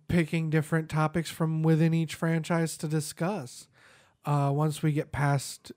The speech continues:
you know, episodes like this, and, and as we go, we're probably gonna be looking back going, "Oh, I said that,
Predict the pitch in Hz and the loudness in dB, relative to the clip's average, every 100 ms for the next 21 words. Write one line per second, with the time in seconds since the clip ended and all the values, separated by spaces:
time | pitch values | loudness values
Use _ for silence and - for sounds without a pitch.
0 | - 147 139 131 135 139 147 156 147 143 | -4 -2 0 0 -2 -4 -4 -2 -2 -4
1 | 147 131 170 185 151 - - 151 147 147 | -4 -4 -2 -2 -2 -6 -4 0 2 0
2 | 147 - - _ _ _ _ - 165 170 | -2 -8 -20 _ _ _ _ -10 -6 -6
3 | 175 175 - 196 185 180 196 156 185 240 | -6 -12 -2 2 2 4 4 6 6 6
4 | 180 151 151 190 208 185 175 175 165 156 | 4 2 2 -2 0 0 2 2 2 2
5 | 156 151 151 156 156 151 170 160 151 147 | 2 4 2 0 -2 -4 -4 -2 0 2
6 | 143 135 - - _ _ _ _ _ _ | 0 -4 -16 -20 _ _ _ _ _ _
7 | _ _ _ _ - 185 190 131 - _ | _ _ _ _ -2 2 2 0 -6 _
8 | _ _ _ _ - 151 185 160 _ _ | _ _ _ _ -2 -2 0 -4 _ _
9 | _ _ _ _ _ 151 147 | _ _ _ _ _ -2 -2